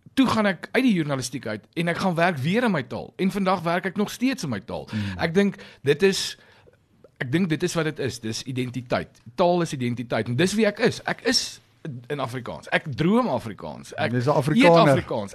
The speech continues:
Speaker 1: Ek is 'n Afrikaner.
Speaker 2: Ja.
Speaker 1: Dit is so maklik soos dit is.
Speaker 2: Ja, honderd jaar, nee. En ek weet al so 'n bietjie, mense wat so hier en daar sê, "Nee, maar Afrikaans is eintlik honderd en vyftig jaar oud."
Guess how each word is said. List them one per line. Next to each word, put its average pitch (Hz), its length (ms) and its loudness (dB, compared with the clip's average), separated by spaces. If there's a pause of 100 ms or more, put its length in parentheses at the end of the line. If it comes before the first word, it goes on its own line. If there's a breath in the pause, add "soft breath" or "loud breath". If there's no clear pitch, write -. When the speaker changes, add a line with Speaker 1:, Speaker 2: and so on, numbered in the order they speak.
Speaker 1:
Ek 247 240 0
is 277 160 -2
'n 214 80 -4
Afrikaner. 120 640 -8
Speaker 2:
Ja. 107 100 -4
Speaker 1:
Dit 151 160 0
is 185 80 -2
so 185 80 -2
maklik 165 340 -4
soos 165 120 -10
dit 147 260 -8
is. 220 200 -6 (180)
Speaker 2:
Ja, 147 320 4
honderd 156 380 6
jaar, 165 440 8
nee. 139 320 2 (240 loud breath)
En 180 120 2
ek 190 80 2
weet 220 160 12
al 262 140 10
so 220 160 8
'n 190 60 8
bietjie, 170 360 4 (220 loud breath)
mense 156 280 4
wat 185 100 6
so 151 60 2
hier 156 220 4
en 175 80 2
daar 160 160 8
sê, 143 120 0
"Nee, 170 240 2
maar 170 120 2
Afrikaans 151 420 -2
is 156 60 -2
eintlik 170 180 0
honderd 147 400 0
en 156 80 -2
vyftig 156 320 2
jaar 156 220 8
oud." 147 320 4